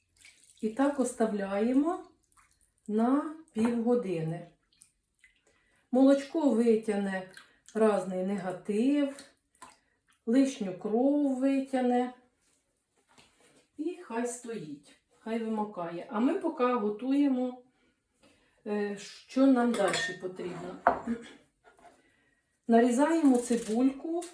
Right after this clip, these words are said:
півкольцями. Це нам буде потім потрібно для печіночки.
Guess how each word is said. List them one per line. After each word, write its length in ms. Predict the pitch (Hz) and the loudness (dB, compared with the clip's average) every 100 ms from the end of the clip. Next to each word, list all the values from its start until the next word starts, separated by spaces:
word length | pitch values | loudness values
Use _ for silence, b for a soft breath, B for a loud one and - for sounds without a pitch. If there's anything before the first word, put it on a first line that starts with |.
| - - | -20 -2
півкольцями. 960 | 262 262 - 202 160 160 - 175 - - _ - - - _ _ - _ _ - _ - - - _ _ _ _ _ _ - | 0 0 -2 -6 -6 -8 -14 -12 -14 -16 _ -16 -16 -20 _ _ -20 _ _ -20 _ -10 -10 -14 _ _ _ _ _ _ -6
Це 200 | 285 349 | 0 2
нам 140 | 277 | 4
буде 200 | 233 233 | 2 0
потім 360 | 233 220 294 294 | 0 0 0 2
потрібно 500 | 214 247 262 240 208 | 2 2 2 -2 -2
для 220 | 180 226 | -6 -6
печіночки. 880 | 240 226 - 170 160 - - - | -4 -6 -6 -10 0 0 0 -12